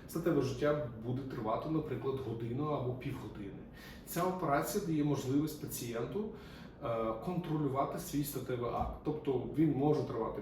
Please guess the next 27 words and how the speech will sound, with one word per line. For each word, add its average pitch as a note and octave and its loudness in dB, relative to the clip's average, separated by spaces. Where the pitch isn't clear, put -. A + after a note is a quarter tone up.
п'ятнадцять D3+ -2
хвилин, C3+ -2
може D3+ -4
тривати C#3+ -2
двадцять - -4
хвилин, B2+ -2
може C3 2
тривати B2 -2
п'ять G#2 -6
хвилин. G2 -12
І B2 -2
ця - 0
операція D3 2
в - -4
більшості C#3+ -4
випадків C#3+ -4
поєднується C#3+ 0
з B2 -4
обрізанням. B2+ -4
Тобто - -6
мета - 2
цієї - -4
операції — - -8
це - -6
змінити A2 -4
чутливість A2 -4
головки - -8